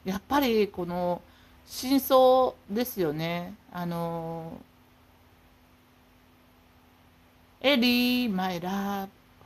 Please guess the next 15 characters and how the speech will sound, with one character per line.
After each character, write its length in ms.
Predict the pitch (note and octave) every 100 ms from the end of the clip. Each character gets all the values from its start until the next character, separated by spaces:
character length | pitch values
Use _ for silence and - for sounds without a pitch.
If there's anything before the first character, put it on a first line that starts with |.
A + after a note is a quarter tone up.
| - _
ソ 240 | - F#3 F3+
フ 60 | - -
ィ 400 | C4 C4 C4 C4
ー 20 |
の 220 | A3 D#3+ F3+
お 40 |
家 240 | F3+ G3
の 140 | F#3 F#3
方 260 | G#3+ F#3
と 160 | F3 F#3
の 160 | A#3 A#3+
関 320 | F#3 G#3+ G#3+
わ 100 | G#3+
り 140 | G#3+
も 240 | G#3+ G#3+